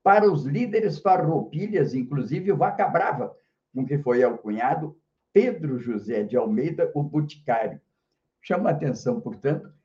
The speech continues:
da extrema efervescência que Porto Alegre vivia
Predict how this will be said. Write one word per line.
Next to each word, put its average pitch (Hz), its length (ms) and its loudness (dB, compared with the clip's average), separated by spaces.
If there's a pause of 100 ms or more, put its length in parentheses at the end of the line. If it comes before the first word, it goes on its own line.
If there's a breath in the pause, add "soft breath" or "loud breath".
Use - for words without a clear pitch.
(120)
da - 380 -2
extrema 208 880 0
efervescência 147 1300 0
que 107 160 -4
Porto 123 400 -4
Alegre 117 500 0
vivia 104 880 -2